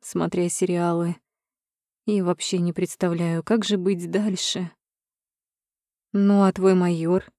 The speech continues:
не звонил?» спрашивает Ритка, не сводя взгляда с экрана мобильного. «Нет, больно надо». Фыркаю я и задираю нос. «Вот козёл». Соглашаюсь про себя.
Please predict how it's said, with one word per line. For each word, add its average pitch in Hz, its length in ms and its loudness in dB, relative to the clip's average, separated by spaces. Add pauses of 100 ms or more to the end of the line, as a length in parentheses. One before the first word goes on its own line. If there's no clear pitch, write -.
(360)
не 190 140 4
звонил?» 190 540 4 (960)
спрашивает 226 680 2
Ритка, 247 320 2
не 165 140 2
сводя 170 340 0
взгляда 175 480 2
с - 120 -6
экрана 165 320 0
мобильного. 160 720 -2 (640)
«Нет, - 480 -4 (300)
больно 180 400 4
надо». 170 520 4 (840)
Фыркаю 170 560 0
я 226 340 2 (100)
и 233 200 4
задираю 175 500 0
нос. 160 460 -6 (880)
«Вот 185 280 0
козёл». 190 720 0 (1200)
Соглашаюсь 220 720 2
про 190 160 -2
себя. 180 540 -4